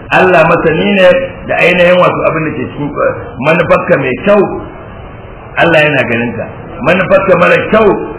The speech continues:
Allah ta'ala yana ganin ta. To, idan ku haka ne, a ce za ka yi kokari iya kokarinka, ka ga ka wanke zuciyarka daga duk abin da Allah ta'ala bai so a gani. Duk wasu munanan halaye za ka yi kokarin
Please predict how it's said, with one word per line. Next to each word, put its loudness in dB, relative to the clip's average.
Allah 4
ta'ala 2
yana 4
ganin -2
ta. -6
To, -8
idan 2
ku 2
haka 4
ne, -2
a -4
ce -2
za 4
ka 2
yi 0
kokari -2
iya 4
kokarinka, 0
ka -16
ga -8
ka 2
wanke 2
zuciyarka -6
daga -10
duk -2
abin -2
da -2
Allah 0
ta'ala 2
bai -4
so 2
a 2
gani. -4
Duk 0
wasu 2
munanan 2
halaye 2
za 0
ka 2
yi 0
kokarin 2